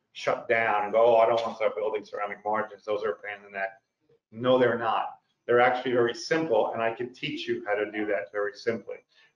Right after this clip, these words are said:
But even if you don't wanna use the ceramic margin, that's okay. I still want you to use a fluorescent material, either a margin material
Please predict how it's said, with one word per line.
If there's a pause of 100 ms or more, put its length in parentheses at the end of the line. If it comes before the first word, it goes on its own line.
But
even
if
you
don't
wanna
use
the
ceramic
margin,
that's
okay. (440)
I
still
want
you
to
use
a
fluorescent
material, (500)
either
a
margin
material